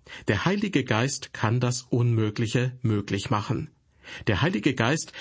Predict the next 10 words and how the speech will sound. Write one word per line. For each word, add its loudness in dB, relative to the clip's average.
kann 2
aus 0
einem 0
schwachen, 0
sündigen 2
Leben 2
ein 0
heiliges 0
Leben 0
hervorbringen. 0